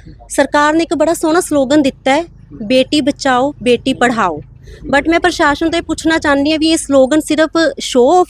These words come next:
ਕਰਨ ਲਈ ਹੈ, ਇਹਨਾਂ 'ਤੇ ਅਮਲ ਕਦੋਂ? ਅਸੀਂ ਬੇਟੀ ਬਚਾਈਏ,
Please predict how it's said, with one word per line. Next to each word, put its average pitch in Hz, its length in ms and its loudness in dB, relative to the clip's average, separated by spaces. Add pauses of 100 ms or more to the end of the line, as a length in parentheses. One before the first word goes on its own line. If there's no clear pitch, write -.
ਕਰਨ 311 260 0
ਲਈ 302 240 0
ਹੈ, 302 140 -6 (480)
ਇਹਨਾਂ 277 180 2
'ਤੇ 349 120 2 (120)
ਅਮਲ 262 200 2
ਕਦੋਂ? 285 300 0 (100)
ਅਸੀਂ 294 200 0
ਬੇਟੀ 294 280 0
ਬਚਾਈਏ, 254 500 0